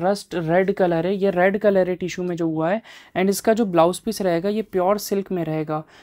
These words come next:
प्योर रॉ मैंगो जो अपना चिनिया सिल्क आता है ये वो फैब्रिक रहेगा। इसका ये ब्लाउज पीस है, ये देख सकते हैं स्ट्राइप्स में इसका ब्लाउज पीस है, ये ट्रांसपेरेंट नहीं रहता है। जो इसका कॉम्बिनेशन दिया हुआ है प्योर सिल्क का ब्लाउज के साथ ये टिश्यू का साड़ी का, बहुत ही ज़बरदस्त है। आप लोग ये जो है साड़ी रिटेल में देखेंगे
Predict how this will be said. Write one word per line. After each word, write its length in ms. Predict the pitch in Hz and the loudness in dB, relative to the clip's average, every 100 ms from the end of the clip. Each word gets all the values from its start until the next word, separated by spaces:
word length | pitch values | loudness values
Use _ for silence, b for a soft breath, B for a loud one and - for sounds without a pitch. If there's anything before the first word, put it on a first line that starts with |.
| B - | B 0
प्योर 220 | 185 196 | 2 2
रॉ 180 | 190 196 | 2 2
मैंगो 340 | 202 196 190 | 2 0 0
जो 80 | 196 | 0
अपना 200 | 190 196 | 0 -4
चिनिया 340 | 190 180 175 185 | -4 -4 -2 -4
सिल्क 280 | 202 190 | -6 -2
आता 200 | 180 165 | -2 -2
है 100 | 190 196 | -4 0
ये 180 | 185 196 | 0 0
वो 200 | 165 180 | -2 -4
फैब्रिक 460 | - 165 160 170 | -4 -2 -2 -2
रहेगा। 300 | 170 165 160 | -2 -2 -2
इसका 220 | 185 - 190 | -6 -4 -4
ये 80 | 196 | -2
ब्लाउज 340 | 170 156 165 | 0 0 0
पीस 240 | - 170 - | -4 -6 -6
है, 80 | |
ये 380 | 156 - _ 175 | -8 -12 _ -10
देख 180 | 165 180 | -6 -6
सकते 260 | 190 165 196 | -6 -6 -6
हैं 60 | |
स्ट्राइप्स 440 | 190 - 165 165 202 | -4 -2 -2 -2 -4
में 100 | 196 | -4
इसका 240 | - 214 | -2 -2
ब्लाउज 280 | 202 170 165 | 0 0 0
पीस 180 | 165 196 | -2 -4
है, 40 | 220 | -2
ये 140 | 202 | -2
ट्रांसपेरेंट 600 | 208 190 170 170 165 185 | 0 0 0 -2 -2 -2
नहीं 160 | 185 175 | -4 -2
रहता 240 | 156 156 151 | -2 -2 -6
है। 80 | 156 B B B - | -8 B B B -8
जो 40 | |
इसका 200 | 202 - 240 | -4 0 2
कॉम्बिनेशन 640 | 196 180 175 175 - 226 | 2 2 0 -2 -2 -2
दिया 220 | 202 196 | 2 2
हुआ 160 | 202 214 | 4 2
है 40 | 214 | 0
प्योर 280 | 180 185 | 2 2
सिल्क 300 | 202 208 202 202 | 0 -4 -6 -4
का 160 | 208 | -4
ब्लाउज 340 | 180 165 170 185 | 0 0 0 -2
के 120 | 208 | -6
साथ 260 | 190 175 190 | -4 -4 -4
ये 80 | 196 | -6
टिश्यू 300 | 170 - 196 | -6 -6 -6
का 100 | 208 | -6
साड़ी 280 | 196 160 170 | -4 -4 -2
का, 180 | 190 208 B B - | -2 -4 B B -8
बहुत 280 | 160 180 208 | 2 4 4
ही 60 | 226 | 2
ज़बरदस्त 640 | 180 165 170 165 196 - | 0 -2 -2 -2 -4 -4
है। 80 | 214 | -4
आप 240 | - 190 220 | -2 -4 -2
लोग 200 | 220 196 | 0 2
ये 80 | 226 | 2
जो 120 | 220 | 4
है 180 | 220 220 | 4 2
साड़ी 360 | - 180 190 | 0 -2 -2
रिटेल 320 | 202 190 202 214 | -2 -2 -2 -4
में 120 | 220 | -4
देखेंगे 440 | 185 202 202 226 | -4 -6 -4 -4